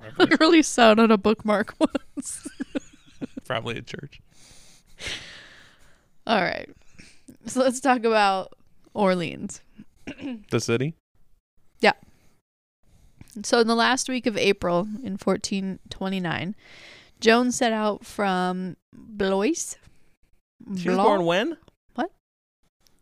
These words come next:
Speaker 1: She was born in fourteen oh four?
Speaker 2: She was born in, like, fourteen twelve.
Speaker 1: Okay,
Speaker 2: She's
Speaker 1: and it's
Speaker 2: not very old.
Speaker 1: fourteen twenty-nine, seventeen, so she's seventeen still?
Speaker 2: Yeah.
Speaker 1: Okay.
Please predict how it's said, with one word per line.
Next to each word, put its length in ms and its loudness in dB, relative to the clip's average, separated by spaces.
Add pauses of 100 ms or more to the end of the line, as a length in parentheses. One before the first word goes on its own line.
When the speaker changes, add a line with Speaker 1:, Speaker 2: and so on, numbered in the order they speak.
(100)
Speaker 1:
She 80 -8
was 40 -8
born 180 2
in 60 0
fourteen 320 -4
oh 80 0
four? 680 -2
Speaker 2:
She 80 -10
was 100 -8
born 160 -4
in, 60 -4
like, 180 -8
fourteen 680 -6 (720)
twelve. 360 -6 (800)
Speaker 1:
Okay, 240 -2
Speaker 2:
She's 100 -8
Speaker 1:
and 80 0
it's 60 2
Speaker 2:
not 60 0
very 240 2
old. 120 0
Speaker 1:
fourteen 0 - (180)
twenty-nine, 160 0
seventeen, 520 -2
so 140 -8
she's 180 -8
seventeen 420 -6
still? 300 -6 (400)
Speaker 2:
Yeah. 120 -14 (400)
Speaker 1:
Okay. 120 -10